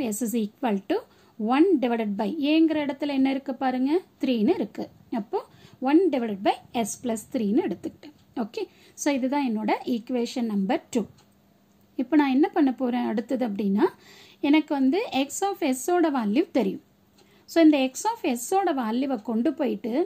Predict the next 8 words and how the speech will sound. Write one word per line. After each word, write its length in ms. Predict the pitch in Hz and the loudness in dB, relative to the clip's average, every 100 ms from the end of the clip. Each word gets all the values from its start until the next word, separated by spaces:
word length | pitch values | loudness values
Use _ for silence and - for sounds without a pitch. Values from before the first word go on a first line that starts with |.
| 285 | 0
நான் 220 | 262 254 | 0 2
எங்க 160 | 294 440 415 | 2 0 -4
சப்ஸ்டிட்யூட் 380 | 220 - 294 254 | -6 -4 -6 -4
பண்ண 160 | 254 220 208 | -6 -6 -6
போறேன் 220 | 220 240 220 | -4 -4 -4
அப்படின்னா, 300 | 208 202 359 - | -2 0 -2 0
ஃபர்ஸ்ட் 340 | 320 311 - 403 | -2 -2 0 -2
ஈக்குவேஷன்ல 600 | - 311 262 - 202 254 | -2 -2 -2 -2 -4 -2